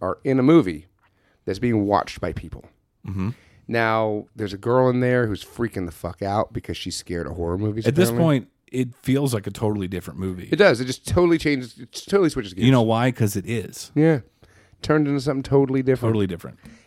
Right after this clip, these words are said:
Speaker 1: And then there's a girl that's freaking out, and then she's there with a friend, and this girl's, like, really bugging out.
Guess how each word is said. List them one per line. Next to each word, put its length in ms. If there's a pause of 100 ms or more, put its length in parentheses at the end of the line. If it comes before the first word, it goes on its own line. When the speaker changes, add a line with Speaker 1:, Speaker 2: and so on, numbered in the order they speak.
(120)
Speaker 1:
And 140
then 100
there's 140
a 60
girl 200
that's 140
freaking 340
out, 200
and 100
then 60
she's 200
there 120
with 100
a 60
friend, 340
and 100
this 100
girl's, 200
like, 140
really 440
bugging 360
out. 160